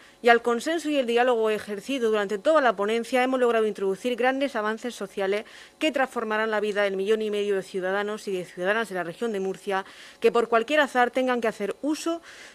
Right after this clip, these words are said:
de unos servicios sociales que serán ágiles y de calidad gracias a nuestras enmiendas. También hemos notado a la ley del ser-, necesario carácter de servicio público esencial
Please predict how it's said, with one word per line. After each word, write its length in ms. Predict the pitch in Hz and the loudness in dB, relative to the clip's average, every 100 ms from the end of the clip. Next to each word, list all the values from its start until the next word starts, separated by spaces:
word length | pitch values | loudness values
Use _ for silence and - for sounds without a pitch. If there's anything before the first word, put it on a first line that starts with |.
| - | -4
de 60 | |
unos 180 | 262 262 | -2 -2
servicios 400 | 233 220 254 262 | -2 -4 -4 -6
sociales 480 | 233 208 208 202 202 | -6 -6 -2 0 -2
que 80 | 190 | -6
serán 320 | 208 208 196 - | -2 -2 -2 0
ágiles 600 | 254 294 339 320 339 - | 0 0 -2 -2 -2 -4
y 60 | - | -2
de 100 | 196 | 0
calidad 440 | 196 180 202 247 - - - | 0 0 2 2 0 -16 -4
gracias 360 | 208 214 226 208 | 2 2 2 -4
a 20 | |
nuestras 320 | 202 202 190 | -8 -8 -6
enmiendas. 380 | 208 233 196 156 - - - - - | -2 -2 -2 -8 -14 -20 -20 -20 -4
También 300 | 220 208 262 | 0 2 4
hemos 220 | 285 277 | 2 2
notado 340 | 254 240 269 240 | 2 4 6 6
a 60 | |
la 140 | 226 226 | 6 4
ley 200 | 269 285 | 4 2
del 180 | 233 | 0
ser-, 300 | 202 214 196 - | -2 -8 -8 -8
necesario 600 | 214 220 220 208 285 302 | -2 0 -2 -2 -2 0
carácter 460 | 262 247 247 294 226 | 2 2 2 -2 0
de 100 | 226 | 0
servicio 460 | 233 220 302 285 | 0 -2 0 -2
público 420 | 220 285 269 233 | -2 -2 2 4
esencial 640 | 220 - 208 196 262 269 | 4 2 -8 -2 0 0